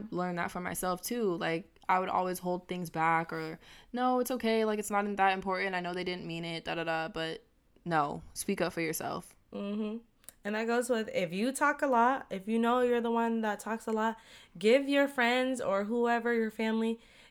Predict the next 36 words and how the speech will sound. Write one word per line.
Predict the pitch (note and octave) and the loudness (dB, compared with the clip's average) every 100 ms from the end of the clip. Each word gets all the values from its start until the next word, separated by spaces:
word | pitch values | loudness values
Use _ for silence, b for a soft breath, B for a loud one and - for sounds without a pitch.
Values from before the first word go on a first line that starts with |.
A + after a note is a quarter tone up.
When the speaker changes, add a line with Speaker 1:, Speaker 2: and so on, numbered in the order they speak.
| - | -4
Speaker 2:
if | G#3 | 0
you | D4 | 2
know | E4 | 2
they | D#4 | 4
don't | D4+ D4 | 2 0
speak | - C4+ C4+ | -2 -2 0
up, | B3+ | 2
make | A#3 B3 | 0 0
sure | D#4 | -2
you | C#4+ | 0
reach | A#3+ A#3 | 0 2
out | B3 B3+ | 2 2
to | |
them | A3+ G3 F3 E3+ F#3+ | 0 0 0 -6 -8
and | G3 | -6
be | G#3+ | -2
like, | G#3+ G#3 G#3 | 0 -2 -2
"Hey, | A3+ G3+ F3 E3+ _ _ _ _ _ - | -2 -2 -2 -6 _ _ _ _ _ -14
you | F#3+ F#3 | -8 -4
know, | F#3 F3+ - | -2 -2 -4
um, | F#3 F3 E3+ D#3+ B2 G2 | -4 -4 -4 -4 -8 -8
the | F#3 | -10
situation | - - B3+ C4 C#4 D#4 | -10 -4 -2 -2 -4 -4
yesterday, | D#4 D#4 E4+ E4 E4+ F4 E4+ B B B | -4 -4 -6 -2 -2 -2 -6 B B B
I | F3+ | -4
don't | G3 A3 | -2 0
know | A#3 | 2
how | C4 B3+ | 2 2
it | B3 | 4
was. | B3+ B3+ B3 B3+ | 4 4 4 2
How | A#3+ G3 | 2 0
do | |
you | G#3 G3 | 0 -2
feel | - D#3+ | -2 -2
about | D3+ G2 | 0 0
it?" | D#2+ | -2